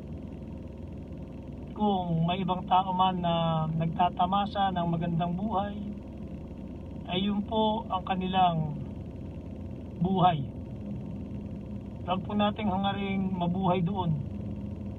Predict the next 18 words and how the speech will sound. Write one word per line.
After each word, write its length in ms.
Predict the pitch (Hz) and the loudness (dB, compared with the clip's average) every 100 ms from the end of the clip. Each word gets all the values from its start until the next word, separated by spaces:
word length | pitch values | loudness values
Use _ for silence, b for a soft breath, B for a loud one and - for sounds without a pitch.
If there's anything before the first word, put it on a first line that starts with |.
| - - - - - - - - - - - - - - - - | -8 -8 -8 -8 -8 -10 -10 -10 -10 -8 -8 -10 -8 -10 -10 -8
Iba-iba 440 | 170 170 214 202 202 | 0 0 2 0 0
po 280 | 220 214 220 | 4 4 4
ang 200 | 196 180 | 4 2
buhay 380 | 202 190 196 190 | 4 4 4 4
na 440 | 185 180 175 175 - | 4 4 2 0 -4
itinakda 640 | - 208 190 - 190 185 | -4 -2 -2 2 4 4
sa 240 | 202 185 | 4 2
atin 300 | 180 190 165 | 2 0 2
ng 140 | 165 165 180 165 | 2 0 0 -2
ating 260 | 170 165 | 0 0
Panginoong 440 | 160 165 170 165 156 | 2 0 2 2 2
Diyos. 220 | 156 - - - - - - - - - - - - - - - - - - - - - - - - 85 - - - 80 80 - - - - - - - - - - - - - - | 0 -4 -6 -6 -8 -8 -10 -10 -10 -8 -8 -8 -8 -8 -8 -10 -10 -10 -10 -10 -8 -6 -6 -6 -6 -6 -6 -8 -8 -6 -6 -6 -8 -8 -8 -8 -8 -8 -8 -8 -8 -8 -8 -8 -2
Iba-iba 560 | 160 202 190 202 202 185 | 0 2 2 4 4 2
ang 40 | 170 | 2
daan 300 | 202 190 180 | 4 4 4
na 340 | 170 165 165 | 4 4 4
lalakaran 480 | 170 175 180 175 180 | 4 6 6 6 2
natin. 500 | 175 170 180 143 - | 0 0 -2 -2 -4